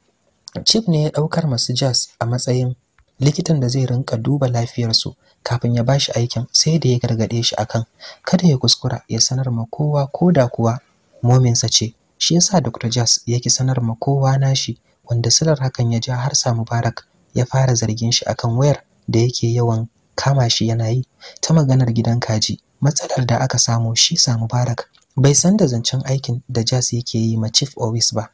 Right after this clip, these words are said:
sannan bai san a gidan da Chief Owis ya killace su ba. Amma yana bibiyar kes ɗin yaran don jin wani hali ake ciki game da binciken su. Allah sarki wannan kenan.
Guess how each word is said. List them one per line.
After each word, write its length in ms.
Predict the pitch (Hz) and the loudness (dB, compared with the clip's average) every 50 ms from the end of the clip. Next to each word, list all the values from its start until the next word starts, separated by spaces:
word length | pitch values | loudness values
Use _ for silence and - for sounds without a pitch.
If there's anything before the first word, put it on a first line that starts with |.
| _ _ _ - | _ _ _ -2
sannan 360 | - - 135 143 160 175 180 | 0 0 2 2 2 2 2
bai 140 | 156 135 127 | 2 0 -2
san 180 | - - 135 | -2 -2 -4
a 140 | 135 - 120 | -4 -6 -6
gidan 240 | - 120 131 123 123 | -4 -2 -2 -2 -2
da 80 | 113 110 | -2 -2
Chief 240 | - - 117 - - | -4 -4 -6 -6 -6
Owis 360 | - 117 127 139 131 - - | -4 -2 0 0 0 0 0
ya 120 | 113 113 | 0 -2
killace 560 | 113 - - 123 123 120 117 - - 113 107 | -2 -4 -4 -2 -2 -2 -2 -2 -2 0 2
su 120 | - - 117 | 2 0 0
ba. 140 | 110 107 - - _ _ _ - - - - - _ | -2 -4 -6 -8 _ _ _ -20 -20 -20 -20 -2 _
Amma 260 | 131 139 147 160 170 | 2 4 6 6 6
yana 220 | 196 202 202 170 139 | 6 6 4 2 2
bibiyar 420 | 131 123 117 117 117 127 123 120 120 | 0 -2 -4 -2 0 0 0 0 0
kes 220 | - 123 120 - - | -2 -2 -2 -2 -2
ɗin 160 | - 113 113 117 | -4 -4 -2 -2
yaran 280 | 113 113 110 110 110 - - _ _ - | -2 -2 -2 -2 -4 -6 -10 _ _ -4
don 240 | 120 131 127 131 127 | -2 0 2 2 2
jin 200 | - 135 131 - - _ _ _ _ | 0 -2 -4 -4 -8 _ _ _ _
wani 200 | 117 113 117 120 | -2 0 0 0
hali 340 | 117 131 139 139 143 143 135 | 0 0 0 0 0 -2 -2
ake 260 | - 147 - - 120 | -4 -6 -6 -4 -4
ciki 240 | - - - - 123 | -4 -2 -2 0 0
game 240 | 120 117 113 117 117 | 0 0 0 -2 -2
da 100 | 117 113 | -2 -2
binciken 480 | 110 110 110 110 - - - 113 110 | -2 -2 -2 -2 -4 -4 -4 -2 -2
su. 200 | - - 110 117 - _ _ _ _ _ _ _ _ _ _ _ _ _ _ _ _ _ - _ _ _ _ - _ _ _ _ _ _ _ _ | -2 -2 -4 -6 -8 _ _ _ _ _ _ _ _ _ _ _ _ _ _ _ _ _ -20 _ _ _ _ -20 _ _ _ _ _ _ _ _
Allah 260 | - 160 165 175 156 139 | 0 4 4 4 4 4
sarki 380 | - - 123 123 - - 131 | 0 -2 -4 -4 -4 -4 -4
wannan 320 | 127 123 123 123 123 120 120 | -2 -2 -2 0 0 -2 -4
kenan. 360 | 123 - 120 117 113 117 120 | -4 -4 -6 -4 -4 -6 -6